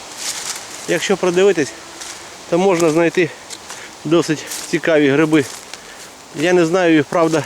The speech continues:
як вони ростуть і з чого вони беруть собі поживні речовини.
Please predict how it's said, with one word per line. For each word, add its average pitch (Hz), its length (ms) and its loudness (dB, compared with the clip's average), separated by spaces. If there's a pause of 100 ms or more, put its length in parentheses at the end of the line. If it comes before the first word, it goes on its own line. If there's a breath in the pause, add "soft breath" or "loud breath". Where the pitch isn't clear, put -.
(120)
як 160 200 -2
вони 165 180 4
ростуть 165 400 2 (880 loud breath)
і 156 280 4 (200)
з - 40 -8
чого 147 340 2
вони 151 200 6
беруть 147 320 2 (720 loud breath)
собі 160 180 4
поживні 156 480 4
речовини. 156 520 4